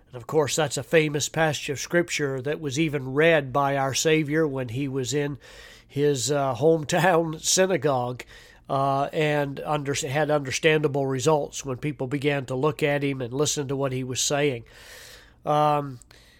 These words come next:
the Kenneth Osbeck in his Hymn Histories book re-, literally relates the story behind this particular hymn, which is called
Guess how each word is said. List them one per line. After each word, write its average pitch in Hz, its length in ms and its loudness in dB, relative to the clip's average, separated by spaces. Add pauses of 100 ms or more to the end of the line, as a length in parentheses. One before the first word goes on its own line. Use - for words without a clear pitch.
(160)
the 147 1000 -4
Kenneth 170 300 2
Osbeck 151 680 8
in 139 140 -2
his 127 200 -6
Hymn 175 200 4
Histories 147 480 -2
book 135 380 0
re-, 139 280 2
literally 170 680 6
relates 143 640 2
the 143 100 -6
story 160 720 6
behind 143 960 2
this 156 160 4
particular 170 680 0
hymn, 131 340 -2
which 135 220 -6
is 143 120 -6
called 135 540 2